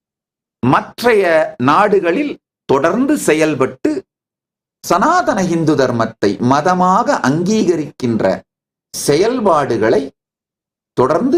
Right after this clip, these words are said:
செய்வோம். எங்களுடைய தேவைக்கு என்னென்ன சர்வதேச அங்கீகாரம் தேவையோ அவைகளை பரமசிவ பரம்பொருள் எங்களுக்கு அளித்திருக்கின்றார்,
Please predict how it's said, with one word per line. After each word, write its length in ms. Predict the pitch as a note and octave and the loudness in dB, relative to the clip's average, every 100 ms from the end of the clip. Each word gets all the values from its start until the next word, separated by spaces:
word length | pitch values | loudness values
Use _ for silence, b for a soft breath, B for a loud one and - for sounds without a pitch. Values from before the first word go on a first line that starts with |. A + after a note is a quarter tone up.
| E4+ - | -2 -2
செய்வோம். 580 | G#2+ F#2+ F#2+ D#3+ G3 F#3+ _ _ _ _ _ _ _ _ _ B2 E3+ | 0 0 2 0 -2 -10 _ _ _ _ _ _ _ _ _ -2 0
எங்களுடைய 760 | B3+ F4 F#4 E4 D#4 B3+ A3 G#3+ G#3 G#3+ - _ _ _ _ _ | 0 -2 0 0 0 -2 -2 0 0 0 -4 _ _ _ _ _
தேவைக்கு 640 | F#4+ B3 C4+ B3+ B3 - F4 - _ - A#2+ | 0 2 0 -4 -8 -2 -2 -2 _ -2 -2
என்னென்ன 460 | D#3+ G#3 C4+ D#4 E4+ - | 0 0 0 2 0 0
சர்வதேச 580 | E3+ F3 G3+ G3 G3 G#3 G3 | -2 0 0 2 0 0 -2
அங்கீகாரம் 720 | D3 D#3+ F#3 E3+ D#3 D3 C3 A2+ | -2 0 0 2 2 2 -2 -2
தேவையோ 480 | G2+ A2+ G2+ F#2+ D3 C3+ - _ _ _ _ _ _ _ _ _ _ _ - | 0 0 0 0 0 0 -4 _ _ _ _ _ _ _ _ _ _ _ 0
அவைகளை 640 | D3+ A3+ D#4+ G#3 C3 D3 - _ _ _ _ _ _ _ | 2 0 -2 0 0 0 -4 _ _ _ _ _ _ _
பரமசிவ 480 | C3+ A3 D#4 - A3+ G#3 - | 0 2 0 0 -2 -2 0
பரம்பொருள் 520 | D3 C#3+ C3+ B2+ B2+ C3 | 0 2 2 2 2 0
எங்களுக்கு 460 | C3+ B2+ B2+ A#2+ G#2+ G2 | 0 0 0 0 0 2
அளித்திருக்கின்றார், 1120 | E3+ F#3 - F3 D3 - C3 A#2+ A2+ G#2+ | 0 -2 -2 -2 -2 -4 -2 2 2 0